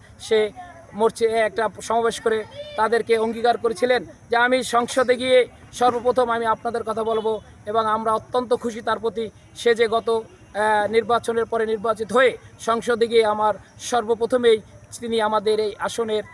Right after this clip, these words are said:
ইমাম এবং মহাজ-, ম-, মহাজ্জেমদের কথা তুলে ধরেছিলেন। এর জন্য আমি তার কাছে কৃতজ্ঞতা জানাই। একটি কথা আপনাদেরকে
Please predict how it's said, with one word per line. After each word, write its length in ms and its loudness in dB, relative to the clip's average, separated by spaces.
ইমাম 360 -2
এবং 240 -4
মহাজ-, 320 -2
ম-, 460 -4
মহাজ্জেমদের 540 0
কথা 240 0
তুলে 200 -4
ধরেছিলেন। 460 -4
এর 160 -4
জন্য 200 -2
আমি 160 -6
তার 220 -6
কাছে 260 -8
কৃতজ্ঞতা 480 -6
জানাই। 300 -2
একটি 140 0
কথা 200 2
আপনাদেরকে 320 0